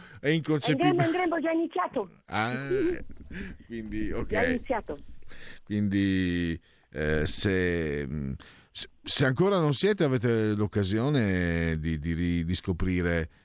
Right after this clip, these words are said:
Speaker 1: eh, Bonetti e Valli. E, mm, se invece siete lettori,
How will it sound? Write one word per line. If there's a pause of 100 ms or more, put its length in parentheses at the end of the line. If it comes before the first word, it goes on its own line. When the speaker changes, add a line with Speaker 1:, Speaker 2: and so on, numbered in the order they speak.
Speaker 1:
eh,
Bonetti
e
Valli.
E,
mm,
se
invece
siete
lettori,